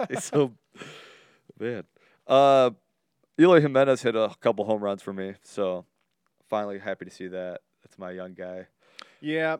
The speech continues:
Speaker 1: no, uh, how much is, how much do you have him for, Steiner?
Speaker 2: He cost me five bucks this year.
Speaker 1: Really? Oh, that's
Speaker 2: Yeah, I,
Speaker 1: nice.
Speaker 2: yeah, 'cause I drafted him last year at the draft. I threw him out there, and Chris Mays made fun of me for it. Laughed at, and,
Speaker 1: Ah,
Speaker 2: like,
Speaker 1: okay.
Speaker 2: but I was throwing him out there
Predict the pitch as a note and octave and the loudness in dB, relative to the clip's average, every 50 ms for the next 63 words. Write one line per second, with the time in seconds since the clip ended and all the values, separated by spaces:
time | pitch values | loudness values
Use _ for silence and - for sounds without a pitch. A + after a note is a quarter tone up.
0 | _ E3 D#3 D3 D3+ D3+ - - D#3 D#3 D3 C#3+ C#3 - - F#3+ A3+ C#4 C#4 - | _ -10 -8 -6 -6 -6 -8 -10 -10 -8 -8 -8 -8 -10 -12 -12 -12 -12 -14 -14
1 | - C4+ A3+ - F#3+ F3+ G3+ A3+ A#3+ F#3+ _ - A3 G#3 F#3 F3+ F3+ E3+ D3 C3+ | -14 -16 -14 -14 -16 -16 -16 -18 -18 -20 _ -20 -18 -16 -14 -14 -14 -14 -16 -18
2 | A2+ G2+ _ - B1 A#1 G#1 - _ _ _ _ _ _ - A2 A2+ A#2 C3+ D#3 | -20 -20 _ -20 -20 -20 -20 -20 _ _ _ _ _ _ -20 -20 -20 -20 -20 -20
3 | - - G#2+ G#2+ F#2 - B2+ B2 A2+ - G#2+ - G#2 G2 F#2 E2+ - - - _ | -14 -12 -12 -12 -2 2 4 4 4 2 -2 -4 -4 -4 -4 -4 -8 -14 -16 _
4 | - - _ - - - _ _ C#3+ D#3+ F3+ G3 F#3 D#3 C3 A2+ G#2+ - G#2+ A2 | -20 -20 _ -20 -20 -20 _ _ -6 -4 -2 -2 -2 -4 -6 -8 -12 -14 -18 -20
5 | G#2+ A#2+ A#2+ A2 G#2+ G2 F#2 G2+ A2+ A2+ - _ - G#2+ A2 G#2 F#2+ - G#2 G2+ | -18 -14 -10 -8 -6 -6 -6 -8 -10 -12 -16 _ -10 -6 -6 -6 -6 -6 -8 -8
6 | G2+ F#2+ A2+ A#2 A#2+ - - A2 G2+ G2 G2 G#2 A2 G#2+ - G#2+ G2 - - F2+ | -8 -4 -4 -4 -4 -6 -8 -12 -8 -4 -2 -2 -2 -2 -4 -8 -8 -8 -10 -8
7 | F#2+ F#2+ F#2 F2+ F2+ - _ _ _ _ _ _ _ - - - A2+ - - D3+ | -8 -6 -6 -6 -8 -12 _ _ _ _ _ _ _ -6 -4 -2 -2 0 2 2
8 | E3+ E3+ - - A2 G#2+ A#2+ - - D3 D3+ D#3 E3 F3 E3+ - _ _ _ _ | 2 2 2 2 2 2 2 2 4 4 4 4 4 2 0 -4 _ _ _ _
9 | _ _ - - A#2 A2 G#2+ - - - C3 A2+ - A2 A2 G#2+ F#2 G2 G2+ G2 | _ _ -6 -4 -4 -4 -6 -8 -2 -2 -2 0 2 2 2 2 2 0 -2 -2
10 | - - G#2 G#2 G#2 G2 F#2+ F#2 - - F#2+ G2 F#2+ G2 G#2 - _ _ _ _ | 0 0 0 0 0 -2 -4 -6 -8 -8 -10 -8 -8 -10 -12 -14 _ _ _ _
11 | _ _ - G#2 A2 B2 C3 C#3 E3+ E3+ A#2+ A#2 A2+ A2+ - C3+ C3+ C3+ C3+ C3+ | _ _ -4 2 4 6 6 6 6 4 4 4 4 4 2 0 0 2 2 2
12 | C#3+ C3+ C3 F#3+ F#3 F3+ G3 - C3+ C#3 F3 A#3 C4 - - A3 F#3 D#3+ C#3+ B2+ | 2 2 0 -2 -2 -2 4 8 10 12 12 12 10 8 8 8 8 8 8 6
13 | A#2+ A#2 A#2 - - B2 A#2 A#2 | 6 6 6 4 4 2 2 2